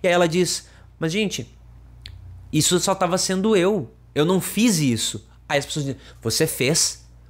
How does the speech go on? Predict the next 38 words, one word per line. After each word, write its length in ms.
Por 180
quê?" 400
Porque 280
num 220
determinado 580
momento 320
ela 140
tá 100
conversando 480
com 100
a 60
Poca, 420
Poca 300
fala 260
alguma 280
coisa 500
e 120
Juliette 400
diz, 400
"É 80
isso 260
mesmo." 380
E 80
Poca 280
entende 320
como 280
deboche. 720
E 60
se 160
levanta 320
e 40
diz, 160
"Você 220
não 140
debocha 580
da 120
minha 160
cara." 440